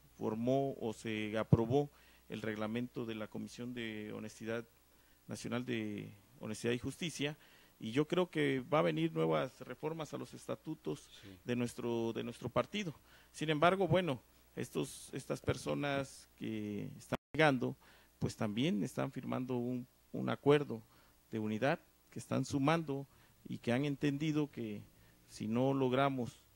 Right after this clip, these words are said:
Speaker 1: tener, este, pues, la presidencia en el dos mil dieciocho, va a ser muy complicado para, pues, para la ciudadanía, incluso para los demás partidos políticos, eh, eh, sostenerse bajo un régimen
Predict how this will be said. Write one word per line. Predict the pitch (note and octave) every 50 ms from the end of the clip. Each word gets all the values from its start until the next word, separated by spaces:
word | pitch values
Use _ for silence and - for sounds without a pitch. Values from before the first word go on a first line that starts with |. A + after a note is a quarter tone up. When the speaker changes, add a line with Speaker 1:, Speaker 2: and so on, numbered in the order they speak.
| - _ -
Speaker 1:
tener, | - G#2+ G#2+ A2+ B2 B2+ B2
este, | B2+ A#2 - - - A2 G#2+ G#2 G#2 G2+ G2+ G2+ - _ _ _ - - - _ _ _ _ _ _ -
pues, | A2 G#2 G#2 - - G#2+
la | G#2+ G#2+ G#2 G#2 G#2 G2+ -
presidencia | - A2 G#2+ - A#2 A2 B2 C3 C3+ B2 - - A2+ A#2 A2+ A2+
en | A2+
el | A2+ A2+ G#2
dos | G#2 A#2 A2
mil | A#2 C3 C3
dieciocho, | C3+ C#3+ C#3 - E3+ E3 - E3
va | D#3+ D3+
a |
ser | - D#3+ D#3
muy | D3+ D#3 D#3 D#3+
complicado | - - D#3 C#3+ - C3+ C3 - C#3+ C#3+ C#3 C#3 C3
para, | - C3 A#2+ A2+ A2 A2 A2+ - _ _ _ - _ _ _ _ _
pues, | - -
para | - - A#2 A#2 A2+
la | A2+ A2
ciudadanía, | - - A#2 A#2 A#2+ C3 E3+ G#3+
incluso | - - - F3+ F3 - E3
para | - C#3+ C3 B2+
los | A#2+ A#2+ A#2+ A2+ A#2 -
demás | B2 A#2 B2+ C#3 C#3
partidos | - - C3+ - - - C#3 C3+ C#3 C3 B2 -
políticos, | - - B2 A#2+ B2+ - - C#3 - - C3+ C3+ - - _ - - - - - _ _
eh, | - A#2+ A2 A2 G#2+ A2 A2 G#2+ G#2+ G2+ - - - - - -
eh, | - - - - - - _ _ _ _ _
sostenerse | - - B2 - - B2 A#2 B2+ D3 D3 D3 - D3
bajo | C3+ A#2+ A2+ G#2+ - A#2+
un | B2+ C3 C3+
régimen | B2 B2+ B2 - C3 A#2+ A#2+ A#2 A2+ G#2+ G#2